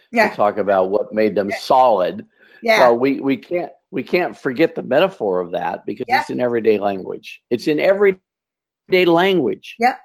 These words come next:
Speaker 2: You know, uh, even people I play golf with, you gotta, you know, well, hit it, hit it hard or get it up or get
Speaker 1: Yep.
Speaker 2: what, it, it's just embedded in our vocabulary. And I think what's sad is, in my experience,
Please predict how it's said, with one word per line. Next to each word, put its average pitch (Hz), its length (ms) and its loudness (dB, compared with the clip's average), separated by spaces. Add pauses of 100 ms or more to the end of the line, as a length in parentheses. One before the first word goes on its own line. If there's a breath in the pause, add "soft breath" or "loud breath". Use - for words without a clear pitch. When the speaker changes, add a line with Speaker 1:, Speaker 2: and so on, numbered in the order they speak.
(120)
Speaker 2:
You 110 100 -4
know, 120 340 -2 (320)
uh, 107 240 0 (120)
even 165 260 4
people 160 240 0
I 151 80 4
play 151 180 0
golf 139 400 0
with, 110 240 -6
you 110 100 -14
gotta, 120 220 -4 (280)
you 123 80 -12
know, 117 280 -6 (260)
well, 110 260 2
hit 190 280 2
it, 220 160 4 (100)
hit 185 200 0
it 190 80 2
hard 156 360 4
or 107 120 0
get 123 240 0
it 160 120 2
up 120 360 2
or 110 360 -4
get 107 160 -4
Speaker 1:
Yep. 240 200 4
Speaker 2:
what, - 260 -6
it, - 220 -8
it's - 280 -8
just 190 300 -4
embedded 151 760 0 (100)
in 123 160 -4
our 120 180 -2
vocabulary. 110 1120 -6 (840)
And 117 180 -4
I 123 120 -2
think 214 260 -6
what's - 240 -4
sad 202 460 -4
is, 117 420 -2 (220)
in 117 160 -4
my 180 500 -2 (160)
experience, 117 1000 -4